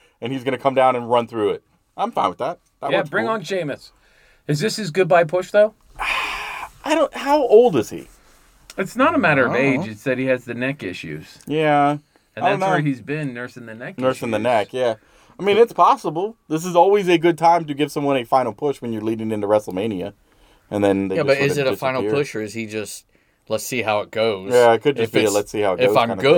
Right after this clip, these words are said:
Speaker 1: thing.
Speaker 3: I'll keep going for years.
Speaker 1: Mm-hmm.
Speaker 3: If not,
Speaker 1: Yeah.
Speaker 3: who knows?
Speaker 2: Oh, no.
Speaker 1: Um, we get the return of Alexa Bliss.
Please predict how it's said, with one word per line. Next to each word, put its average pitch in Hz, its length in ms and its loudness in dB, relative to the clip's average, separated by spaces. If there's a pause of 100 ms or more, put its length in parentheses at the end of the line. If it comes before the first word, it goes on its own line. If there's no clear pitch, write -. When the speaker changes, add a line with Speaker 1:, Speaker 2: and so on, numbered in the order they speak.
Speaker 1:
thing. 117 80 0
Speaker 3:
I'll 113 140 2
keep 117 220 -12
going 113 380 -2
for 101 160 -14
years. 101 500 -6
Speaker 1:
Mm-hmm. 104 160 -2
Speaker 3:
If 107 140 -8
not, 113 240 0
Speaker 1:
Yeah. 185 120 -4 (1120)
Speaker 3:
who 143 120 2
knows? 123 200 2
Speaker 2:
Oh, 185 280 -2
no. 294 600 -4
Speaker 1:
Um, 143 580 4
we 151 180 -2
get 175 200 0
the 165 340 0
return 165 540 2
of 165 80 2
Alexa 127 440 -2
Bliss. 127 640 -2